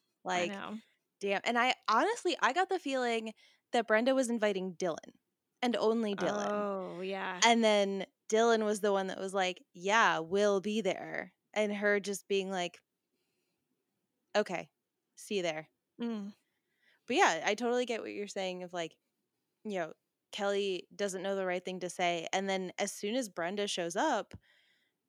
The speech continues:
Speaker 2: like, oh, I just, I, like, the anxiety of being like, "Well, that's his ex-girlfriend who he was with for two years. They went through all this stuff together.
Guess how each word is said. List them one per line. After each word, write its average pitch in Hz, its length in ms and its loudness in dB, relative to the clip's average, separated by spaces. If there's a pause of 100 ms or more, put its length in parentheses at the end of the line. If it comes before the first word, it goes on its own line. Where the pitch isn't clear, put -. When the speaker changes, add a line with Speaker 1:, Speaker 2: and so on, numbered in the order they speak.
(140)
Speaker 2:
like, 190 480 -2 (1900)
oh, 208 240 2 (120)
I 196 100 -4
just, 196 300 -8
I, 190 180 0 (160)
like, 185 280 -6
the 202 160 -2
anxiety 185 720 -2
of 170 120 -6
being 180 240 -2
like, 170 220 -6
"Well, 180 140 -10
that's 185 240 -2
his 208 160 -4
ex-girlfriend 165 920 -4
who 185 100 -8
he 156 160 -10
was 156 200 -12
with 220 200 0
for 269 180 -4
two 247 160 -8
years. 180 600 -4 (360)
They 190 80 -4
went 156 180 -8
through - 120 -16 (100)
all 202 180 4
this 247 180 0
stuff 202 260 -2
together. 175 680 -2